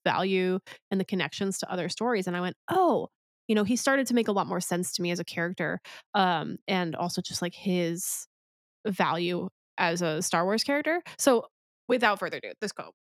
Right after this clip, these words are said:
"Do not mourn for what never, what might never be, Master Sho. Celebrate what has already been. What he never understood was that he made a difference every day. He touched the lives of all of us here in the church. Yes, he swept the floors and changed the water and lit the candles, but in their own way, those small acts have a huge impact on the lives of the people here.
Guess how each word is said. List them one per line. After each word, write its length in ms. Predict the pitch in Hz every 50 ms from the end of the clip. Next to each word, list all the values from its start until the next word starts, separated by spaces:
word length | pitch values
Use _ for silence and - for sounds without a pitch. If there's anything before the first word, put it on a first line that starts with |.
| _ _ - - _ _ _ - - _ _ - 196
"Do 140 | 202 254 294
not 160 | 359 381 285
mourn 260 | 247 240 240 247 240
for 120 | 233 233
what 160 | 208 190 - 170
never, 400 | 180 180 180 196 196 190 - - -
what 300 | 196 190 208 226 208 -
might 260 | 202 185 180 180 -
never 260 | - 160 160 - 175 180 -
be, 160 | 190 196 190
Master 320 | 170 156 120 160 - 202 185
Sho. 320 | - - 143 175 185 196 202
Celebrate 520 | - - 202 190 196 196 196 196 214 196
what 140 | 190 - -
has 160 | - 185 - -
already 260 | 180 170 170 175 185
been. 360 | 190 214 220 190 - - 185 - _ _ _
What 160 | - 190 -
he 120 | 175 - 208
never 280 | 202 196 196 233 254
understood 460 | 214 226 233 240 - - - 175 175 175
was 120 | 180 175
that 100 | - 160 -
he 100 | 196 190
made 180 | 180 175 175
a 60 | 190 196
difference 360 | 175 165 - 170 170 175 - -
every 180 | - - 160 180
day. 320 | 269 294 240 - 196 - - - - - - - _ _
He 60 | - 190
touched 240 | - 190 175 -
the 60 | 269 269
lives 260 | 214 180 175 180 175 190
of 80 | -
all 160 | 175 170 175
of 80 | 190 202
us 120 | 226 - -
here 140 | - 202 190
in 60 | 190
the 80 | 214
church. 380 | 208 - - 170 175 - - - -
Yes, 340 | 208 202 190 196 190 - -
he 80 | 247
swept 240 | 220 - 214 208 -
the 60 | 220
floors 380 | - - 196 185 185 185 180 196
and 80 | 185
changed 260 | - - 180 180 - 180
the 60 | 175
water 240 | 180 175 165 185 208
and 100 | 214 202
lit 120 | - 226
the 60 | 254
candles, 460 | - - 196 180 180 180 185 185 - -
but 100 | 196 -
in 140 | 190 190 190
their 160 | 185 180 - -
own 240 | 208 226 269 285 254
way, 320 | 202 190 180 180 180 175 -
those 160 | - 175 170 -
small 340 | - - 202 202 233 247
acts 240 | 190 175 190 - -
have 80 | 185 - -
a 40 |
huge 260 | - - 202 202 - -
impact 360 | 170 170 - 165 165 - -
on 60 | 185
the 80 | 180 175
lives 340 | 175 - 69 - - - -
of 100 | 175 175
the 60 | - -
people 240 | - 254 - 240 185
here. 240 | 180 - - 196